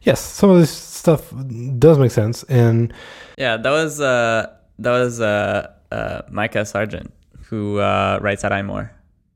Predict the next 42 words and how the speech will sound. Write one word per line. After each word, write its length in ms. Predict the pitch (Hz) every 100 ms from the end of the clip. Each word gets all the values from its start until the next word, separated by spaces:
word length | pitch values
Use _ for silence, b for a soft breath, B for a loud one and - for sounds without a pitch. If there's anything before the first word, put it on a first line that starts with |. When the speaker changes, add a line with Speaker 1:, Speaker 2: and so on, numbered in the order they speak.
| -
Speaker 1:
Oh, 160 | 135 127
there 120 | 120
you 60 | 110
go. 80 | 107
Speaker 2:
Yeah, 160 | 113 - _ _ _ -
awesome 240 | 110 110 107
guy. 320 | 104 104 -
You 60 | 110
should 160 | 113
go 220 | 104 101 101
follow 300 | 104 101 101
him 100 | 98
on 100 | 98
Twitter. 380 | 107 101 104 _ _ _ _ _ -
Speaker 1:
So, 460 | - 160 156 156 151
but 140 | 160
the 60 | 165
good 140 | 233
news 240 | 220 226
is, 500 | 151 147 131 143 - - _ _ _ _ - _
even 680 | 180 185 254 247 175 143 - _ -
Apple, 500 | 156 147 175 175 -
uh, 180 | 143 127
reverting 440 | 127 127 135 156 143
back 400 | 127 135 - - -
some 260 | - 147 139
of 380 | 135 127 127
their 160 | 127 131
decisions 800 | 123 117 139 127 151 147 - -
in 220 | 135 120
this 200 | 113 -
new 160 | 113 107
build, 380 | 170 247 220 - b b b b b b -
like, 160 | 160
it 60 | 160
doesn't, 340 | 185 269 190 - _ _ - - - _
it 60 | 135
doesn't 240 | 147 156
go, 240 | 127 139 135
go 300 | 127 135 127
against 640 | 117 117 110 - - 120
those 680 | 110 104 101 101 - -